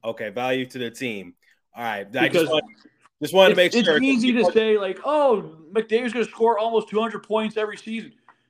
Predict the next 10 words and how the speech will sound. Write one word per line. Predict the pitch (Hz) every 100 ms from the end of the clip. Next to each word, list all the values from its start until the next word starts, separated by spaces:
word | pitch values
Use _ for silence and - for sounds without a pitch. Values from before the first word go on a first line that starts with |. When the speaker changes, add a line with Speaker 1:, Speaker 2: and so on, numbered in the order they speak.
| _ _ _ -
Speaker 2:
Doesn't | 269 294
mean | 285 285 247
crap | - 233 277 262 220
if | 196 208
you |
don't | - 220 233 220
get | 220 220
past | 208 208 220 214
the |
first | - 196 202 208